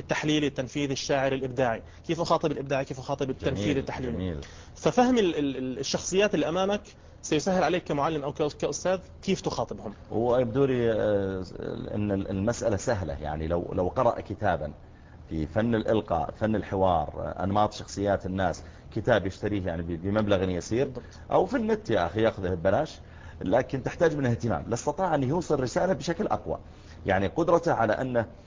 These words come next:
Speaker 2: يمارس هالأساليب. مثل النبي صلى الله عليه وسلم لما يقول: "شب-، شبك بين أصابع، المؤمن، المؤمن كالبنيان، شبك بين أصابع". لما يشير: "اللهم فاشهد"، يشير إلى السماء. ممارسة هالأساليب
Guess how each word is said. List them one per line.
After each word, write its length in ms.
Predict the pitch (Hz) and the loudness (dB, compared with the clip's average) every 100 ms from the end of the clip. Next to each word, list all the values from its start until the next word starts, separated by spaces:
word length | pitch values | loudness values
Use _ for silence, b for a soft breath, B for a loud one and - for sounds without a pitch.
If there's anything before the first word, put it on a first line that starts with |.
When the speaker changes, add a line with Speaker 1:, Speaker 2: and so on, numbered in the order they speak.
| B B | B B
Speaker 2:
يمارس 400 | 113 151 175 - | 2 4 2 0
هالأساليب. 440 | 131 113 120 95 82 - | -2 -2 -2 -4 -6 -6
مثل 200 | 117 147 | -2 0
النبي 260 | 156 151 | 0 0
صلى 100 | 127 | 2
الله 100 | 131 | 2
عليه 100 | 151 | 2
وسلم 120 | 143 | 2
لما 120 | 139 135 | 2 2
يقول: 320 | 131 139 104 | 2 2 2
"شب-، 540 | 127 120 113 117 113 | 0 0 4 4 4
شبك 380 | 107 127 127 120 | 2 0 0 2
بين 240 | 110 123 | 2 2
أصابع، 520 | 113 113 120 107 87 82 | 2 0 2 0 0 -4
المؤمن، 300 | 95 117 117 | -2 -2 0
المؤمن 240 | 123 117 | 0 0
كالبنيان، 420 | 117 117 120 101 | 0 2 2 0
شبك 320 | 87 113 113 | 0 -2 0
بين 140 | 117 123 | 0 2
أصابع". 500 | 117 123 113 90 80 B B B B - | 2 2 2 0 -6 B B B B 2
لما 480 | 113 120 120 110 110 | 2 4 4 4 2
يشير: 680 | 110 110 120 - 135 107 | -2 0 0 2 2 4
"اللهم 420 | 110 131 113 113 113 | 4 4 2 0 -2
فاشهد"، 400 | 120 - 90 - | -4 -6 -8 -8
يشير 380 | - 120 117 | -2 0 2
إلى 60 | 113 | 0
السماء. 460 | 101 113 120 101 87 B B | 0 0 2 0 -2 B B
ممارسة 460 | 113 151 208 202 175 | -2 2 2 0 -2
هالأساليب 640 | 147 - - 127 135 139 | -2 -2 -2 -2 0 0